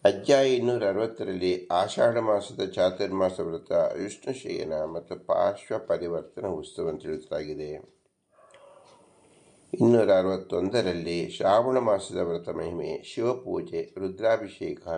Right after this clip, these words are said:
ಬಿಲ್ವದಾನವನ್ನು ತಿಳಿಸಲಾಗಿದೆ. ಇನ್ನೂರ ಅರವತ್ತೆರಡರಲ್ಲಿ ಭಾದ್ರಪದ ಮಾಸದ ಮಹಿಮೆ, ಗಣೇಶ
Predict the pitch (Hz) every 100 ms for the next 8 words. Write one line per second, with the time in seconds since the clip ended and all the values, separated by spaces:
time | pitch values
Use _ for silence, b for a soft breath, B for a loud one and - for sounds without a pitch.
0 | 80 92 117 120 113 92 90 85 80 80
1 | 87 82 90 85 85 85 85 - _ _
2 | 95 95 110 95 87 90 90 92 82 98
3 | 95 78 78 76 82 95 95 104 113 98
4 | 95 90 87 82 85 82 73 - b b
5 | b b b - 98 127 127